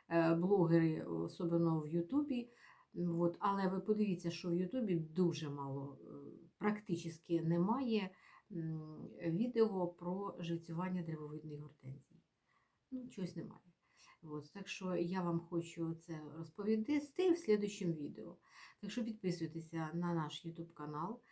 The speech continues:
у нас дуже цікаво. Е, під цим відео буде, е, ссылки на групи в Telegram-каналі, в Вайбері, е, буде ссылка на Instagram.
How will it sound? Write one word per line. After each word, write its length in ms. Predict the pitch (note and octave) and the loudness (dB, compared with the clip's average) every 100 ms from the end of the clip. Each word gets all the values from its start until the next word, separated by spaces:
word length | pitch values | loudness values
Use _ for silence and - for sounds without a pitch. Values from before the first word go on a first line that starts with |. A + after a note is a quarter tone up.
| - _ - | -20 _ 0
у 40 | |
нас 200 | G#3 G3+ | 6 6
дуже 280 | F3 G#3 F3+ | 6 4 4
цікаво. 760 | E3+ - - D#3 D3 E3 A3+ B3+ _ _ _ - - - - _ _ _ _ _ _ _ | 0 -6 -6 -4 -4 -4 -10 -12 _ _ _ -20 -20 -20 -20 _ _ _ _ _ _ _
Е, 180 | F#3 E3+ | 0 0
під 220 | F3 G#3+ | 0 -2
цим 220 | C4 A#3 | 2 2
відео 500 | G3+ E3+ F3 D#3+ E3 | 2 0 2 4 4
буде, 680 | D#3+ G3 F3 F3 E3 D#3 - E3+ | 4 -2 0 4 4 2 -2 -2
е, 160 | E3 | -2
ссылки 600 | E3 - A3+ F#3 E3+ E3+ | -2 0 4 4 4 2
на 300 | F3 F#3 E3 D3+ D#3 E3 | 4 6 6 4 2 4
групи 600 | F3 G3+ E3 F3+ G#3 G3+ | 6 6 4 0 0 0
в 340 | F#3 E3+ E3+ F#3 | -4 -6 -6 0
Telegram-каналі, 880 | F3+ E3 D#3+ D#3+ F3+ F3+ F#3+ F#3+ F3 | 4 4 4 0 -4 -4 -2 -2 -2
в 100 | D#3+ | 2
Вайбері, 640 | E3 D#3 D#3 F3+ G3+ A3 - - - _ | 2 2 -2 -4 -2 -4 -6 -20 -20 _
е, 80 | F3 | -2
буде 260 | F3 G#3+ G#3 | 2 4 4
ссылка 440 | - G#3 F3 F#3 | 4 2 2 0
на 100 | F#3+ | 2
Instagram. 720 | F#3+ F#3 - E3 D#3+ D#3 | 0 -2 -2 -2 2 2